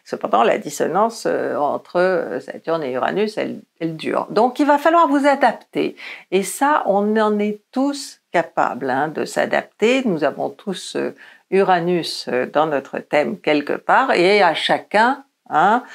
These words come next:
suivant la place d'Uranus dans votre thème, chacun va s'adapter à la situation à sa manière,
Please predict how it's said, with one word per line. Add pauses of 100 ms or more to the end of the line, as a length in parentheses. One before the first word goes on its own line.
(160)
suivant
la
place
d'Uranus
dans
votre
thème,
chacun (280)
va
s'adapter
à
la
situation
à
sa
manière,